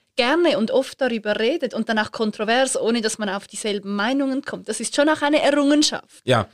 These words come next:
Speaker 2: das
Speaker 1: Und es
Speaker 2: stimmt.
Speaker 1: der Unterhaltungswert eben, ich war jetzt mit einem Freund im Kino, der, äh, James Bond auch mit, äh, neunundneunzig Prozent Ironie guckt.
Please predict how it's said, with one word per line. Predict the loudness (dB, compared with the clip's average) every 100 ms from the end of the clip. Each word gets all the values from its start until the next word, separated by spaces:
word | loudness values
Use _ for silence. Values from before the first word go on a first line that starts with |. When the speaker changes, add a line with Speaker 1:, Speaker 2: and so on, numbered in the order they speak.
| _
Speaker 2:
das | 2 4
Speaker 1:
Und | 6
es | 6
Speaker 2:
stimmt. | 4
Speaker 1:
der | 4
Unterhaltungswert | 6 2 2 2 2 2 2 2
eben, | 2 0
ich | 0
war | 0
jetzt | 0 -2
mit | -8
einem | -6 -8
Freund | -2 2 2 2
im | -2 -4
Kino, | -4 -4 -2 -2 -6 -18 -20 -4
der, | 0 0 0
äh, | -2 -4
James | -2 -2 -4
Bond | -4 -2 0
auch | -2
mit, | -2 -8 -4 0
äh, | 2 2
neunundneunzig | 2 0 0 -2 -4 -8
Prozent | -12 -6 -4 -4
Ironie | -4 -4 0 0 -2
guckt. | -8 -10 -10